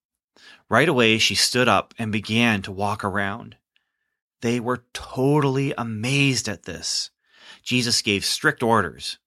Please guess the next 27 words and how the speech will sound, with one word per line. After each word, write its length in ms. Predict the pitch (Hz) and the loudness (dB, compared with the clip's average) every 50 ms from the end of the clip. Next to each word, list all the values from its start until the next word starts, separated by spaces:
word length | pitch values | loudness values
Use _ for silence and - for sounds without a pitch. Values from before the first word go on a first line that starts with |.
| _ _ _ _ | _ _ _ _
not 280 | - 98 110 107 95 - | -4 0 0 0 0 0
to 100 | - 110 | -4 -4
let 240 | 104 98 87 - _ _ - | -4 -4 -6 -8 _ _ 0
anyone 500 | 156 139 135 131 123 110 101 95 92 92 | 2 2 4 4 2 0 0 -2 -4 -6
know 140 | 95 90 85 | -6 -8 -6
what 160 | 80 82 82 | -8 -10 -10
had 100 | 82 80 | -10 -10
happened, 440 | 92 85 82 - - - 87 90 - _ _ _ _ _ _ _ _ _ - | -8 -10 -10 -10 -14 -18 -18 -20 -20 _ _ _ _ _ _ _ _ _ -10
and 120 | - 92 | -6 -6
he 80 | 98 95 | -6 -4
told 280 | - - 127 131 117 | 0 2 4 4 4
them 180 | 98 90 80 80 | 2 -2 -6 -6
to 100 | - 95 | -10 -8
give 220 | 82 95 92 82 | -6 -6 -6 -4
her 260 | 85 78 76 76 - _ _ | -6 -10 -12 -12 -16 _ _
something 480 | - - - 90 76 76 - 78 80 | -4 -4 -4 -4 -6 -12 -16 -18 -16
to 160 | - - - | -16 -16 -16
eat. 360 | - - - - - - - _ _ _ _ _ _ _ _ _ _ _ _ _ _ _ _ _ _ _ _ _ _ _ _ _ _ _ _ _ _ _ _ _ _ _ _ _ _ _ | -16 -16 -18 -18 -20 -20 -20 _ _ _ _ _ _ _ _ _ _ _ _ _ _ _ _ _ _ _ _ _ _ _ _ _ _ _ _ _ _ _ _ _ _ _ _ _ _ _
Wow, 280 | - 98 85 85 90 - _ | -4 -4 -2 -2 -4 -8 _
what 180 | - - 120 147 | -2 0 2 2
an 80 | 151 | 2
awesome 420 | 117 - 80 104 110 110 - 117 107 | 0 0 0 0 0 -2 -4 -6 -6
story. 480 | - - - 98 95 98 98 104 - _ _ - - - - - - - - - _ _ _ | -6 -6 -6 -4 -4 -4 -6 -8 -10 _ _ -20 -20 -20 -20 -20 -20 -20 -20 -20 _ _ _
That's 160 | - 120 - | -6 -2 2
all 160 | 156 151 160 | 4 4 4
for 160 | 151 - 147 131 | 2 0 -4 -6
today. 340 | - 110 - 65 55 - | -4 -4 -4 -4 -4 -6